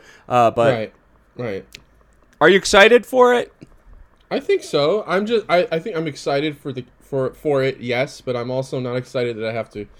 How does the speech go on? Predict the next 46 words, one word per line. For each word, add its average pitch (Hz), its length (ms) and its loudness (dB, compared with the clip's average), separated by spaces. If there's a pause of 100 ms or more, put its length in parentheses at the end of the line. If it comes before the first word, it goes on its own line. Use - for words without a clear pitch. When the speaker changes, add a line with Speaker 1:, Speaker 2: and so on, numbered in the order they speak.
(340)
Speaker 2:
after 120 260 -6
having 123 540 -4
a 113 80 -6
week 120 240 -10
off, 117 240 -4
having 117 240 -6
to 110 80 -12
go 117 160 -4
back 113 220 -6
to - 100 -18
work 117 320 -8
and 120 320 -4
it's 110 160 -12
starting. 120 500 -6 (220)
Speaker 1:
<laughs> - 200 -18
Speaker 2:
I 131 120 -2
just, 139 320 -8
like, 117 320 -8
I'm 127 120 -6
Speaker 1:
It's 143 100 2
Speaker 2:
a - 20 4
little 143 160 4
Speaker 1:
inconvenient, 139 520 4
huh? 123 320 2 (420)
Speaker 2:
So 151 180 -6
that's 160 240 -2
what, 123 100 -8
yeah, 123 300 -2
the 131 140 -8
convenience 151 640 -8
of 127 160 -6
it, 127 180 -4
I'm 120 180 -8
not 117 200 -6
looking 120 280 -8
forward 117 420 -6
to 113 100 -12
trying 117 260 -10
to 110 80 -8
piece 120 300 -14
it 110 80 -18
together. 104 560 -6 (420)
Um, 104 320 -8
but 123 140 -4
I 123 100 -2
am, 135 240 -2